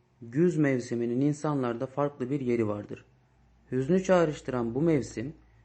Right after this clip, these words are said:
içsel bir yolculuğun, dinlenmenin ve durulmanın vaktidir. Çiçek açan, coşan, çalışan ne varsa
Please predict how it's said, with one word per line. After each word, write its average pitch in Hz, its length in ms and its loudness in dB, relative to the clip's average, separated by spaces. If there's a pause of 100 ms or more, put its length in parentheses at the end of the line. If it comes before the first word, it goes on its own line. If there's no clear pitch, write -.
(160)
içsel 165 500 -4
bir 165 80 2
yolculuğun, 143 680 0
dinlenmenin 135 640 -2
ve 131 140 -4
durulmanın 127 580 0
vaktidir. 110 480 -6 (580)
Çiçek 180 340 0
açan, 117 320 0 (220)
coşan, 123 400 0 (120)
çalışan 127 500 -2
ne 143 140 0
varsa 139 480 -2